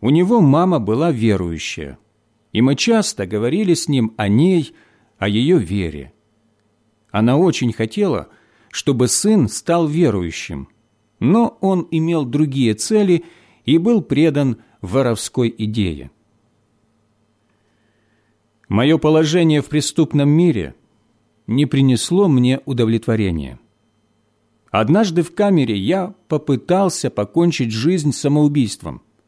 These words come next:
перерезал себе вены, но кто-то увидел в глазок, как я истекал кровью, и меня спасли.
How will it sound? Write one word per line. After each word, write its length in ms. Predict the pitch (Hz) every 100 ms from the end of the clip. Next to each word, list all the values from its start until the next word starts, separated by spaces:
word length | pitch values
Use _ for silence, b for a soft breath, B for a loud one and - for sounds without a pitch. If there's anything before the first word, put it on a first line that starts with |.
| B B B
перерезал 600 | - 143 185 202 214 160
себе 360 | 131 151 127 120
вены, 440 | 113 185 190 170 165 b b b _ _ _ _ _
но 240 | 92 156 208
кто-то 380 | - 170 170
увидел 520 | 160 170 131 170 156 135
в 100 | 123
глазок, 580 | 123 117 156 190 - _ _ _
как 260 | - 139 -
я 160 | 120 113
истекал 560 | 123 - - 113 120
кровью, 520 | 113 175 180 107 69 _ _ _ _ _ _ _ _ -
и 80 |
меня 260 | 101 110 185
спасли. 600 | - 180 170 135 98